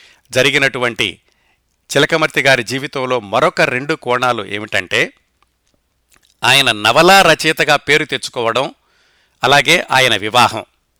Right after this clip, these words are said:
ఈ రెండు కోణాల్లో కూడా విశేషాలు తెలుసుకుని మిగతా కార్యక్రమాన్ని కొనసాగిద్దాం. పద్దెనిమిది వందల తొంభై, తొంభై మూడులో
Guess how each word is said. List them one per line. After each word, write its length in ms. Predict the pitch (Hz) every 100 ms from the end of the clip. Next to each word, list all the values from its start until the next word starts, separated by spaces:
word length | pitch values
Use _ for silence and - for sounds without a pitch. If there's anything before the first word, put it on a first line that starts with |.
| _ _ _
ఈ 160 | 143 190
రెండు 220 | 160 156
కోణాల్లో 460 | 160 131 120 110 110
కూడా 340 | 110 123 180 - _ _ 131
విశేషాలు 440 | 127 135 - 123
తెలుసుకుని 520 | - 117 - 175 262 - _ _ 104
మిగతా 380 | 110 131 127
కార్యక్రమాన్ని 640 | 127 113 104 107 110 127 170 -
కొనసాగిద్దాం. 560 | - 110 104 - - - - _ _ _ _ _ _ _ _ _ _ _ _ _ _ _ _
పద్దెనిమిది 460 | 175 160 220 226 214
వందల 200 | 196 170
తొంభై, 560 | - 156 165 185 175
తొంభై 380 | - 139 160 185
మూడులో 560 | 143 156 190 156 135